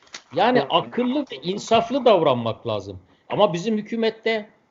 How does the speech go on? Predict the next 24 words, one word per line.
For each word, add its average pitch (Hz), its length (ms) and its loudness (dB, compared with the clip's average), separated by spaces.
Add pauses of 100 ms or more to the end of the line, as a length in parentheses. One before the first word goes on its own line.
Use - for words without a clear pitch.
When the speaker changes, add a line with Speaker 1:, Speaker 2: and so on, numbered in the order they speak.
Speaker 1:
bu 156 300 4
yok 190 340 8
maalesef. 143 680 0
Yani 156 340 2 (640)
en 262 380 6
önemli, 185 440 4
idarede 190 540 2
en 233 240 6
önemli 160 420 0
şey 202 520 -4
Şaban 156 560 -2
Bey, 104 200 -2 (140)
aklı 175 360 -2
selimdir. 139 800 -2 (400)
Devlet 202 540 6
niye 175 420 6
var? 131 240 2
İnsanların 156 540 -2
teşekkür 143 440 -6
ettirdiği 113 460 -4
şey 202 360 2 (360)
adalet 151 420 4
için 123 340 -4
var. 90 260 -4